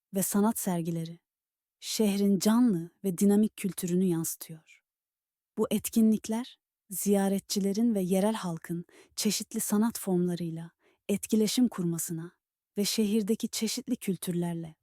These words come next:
bağlantı kurmasına olanak sağlıyor. Ancak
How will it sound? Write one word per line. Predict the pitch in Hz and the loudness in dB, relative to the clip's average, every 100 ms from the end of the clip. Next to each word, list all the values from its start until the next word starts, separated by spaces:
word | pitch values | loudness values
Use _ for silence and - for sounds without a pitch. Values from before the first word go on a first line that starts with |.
| - | 0
bağlantı | 208 202 202 - | 4 4 2 0
kurmasına | - 190 170 - 175 165 | -2 0 0 0 0 0
olanak | 175 170 233 - | 0 2 0 -2
sağlıyor. | 170 160 160 160 170 _ _ _ _ _ _ _ _ _ | -4 -4 -6 -10 -14 _ _ _ _ _ _ _ _ _
Ancak | 262 359 330 165 - | 0 0 -2 -10 -16